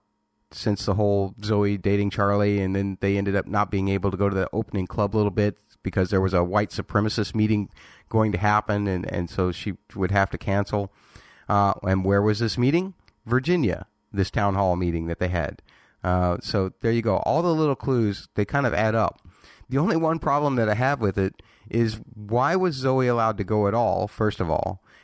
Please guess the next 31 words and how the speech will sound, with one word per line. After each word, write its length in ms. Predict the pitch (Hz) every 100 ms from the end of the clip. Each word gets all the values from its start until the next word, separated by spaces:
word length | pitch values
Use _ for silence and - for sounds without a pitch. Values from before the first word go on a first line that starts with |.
| -
And 360 | 110 107 104 104
remember 380 | 117 147 156
that 140 | 110 104
she 100 | 139
didn't 180 | 135 123
even 220 | 104 101
want 140 | 120
to 60 | 110
go, 320 | 87 - -
but 240 | 131 92 -
Bartlett 300 | 101 82 92
kind 180 | 107 98
of 60 |
twisted 360 | - 110 - 95
her 80 | 90
arm 260 | 101 101
into 140 | 85 82
going. 400 | 82 76 78 87 _ _ _ _ _ _ - - _ _ _ _ -
And 420 | 135 135 131 127 - _ _ _ -
even 320 | 170 208 208
though 140 | 170
that 140 | 156 143
I 120 | 131
think 180 | 156 143
that 160 | 131
these 160 | 131 120
two 140 | -
guys 340 | 127 120 120 113
in 120 | 120
the 80 | 107
window, 640 | 110 131 107 92 98 104